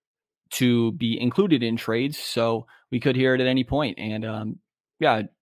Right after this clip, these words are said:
dove into this episode, some of the names that we've seen available or listed as possibly being available on the block as that December fifteenth dre-, deadline approaches here,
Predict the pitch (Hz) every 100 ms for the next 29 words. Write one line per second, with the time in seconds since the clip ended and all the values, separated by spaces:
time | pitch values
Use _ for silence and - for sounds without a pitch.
0 | 208 - - 117 117 117 120 113 110 -
1 | 117 117 - 123 117 - 120 110 110 107
2 | 107 110 107 110 107 110 107 - 117 110
3 | 104 117 139 151 143 139 139 - - -
4 | 110 113 117 113 113 110 107 - 127 120
5 | 131 120 113 113 110 113 113 107 110 110
6 | 110 - 113 107 101 101 101 - 92 117
7 | 127 131 - _ - _ _ _ _ -
8 | 113 113 110 107 - 110 110 110 113 107
9 | 113 107 113 110 - 107 - - 110 110
10 | 107 104 - - 175 190 180 170 165 -
11 | 156 151 147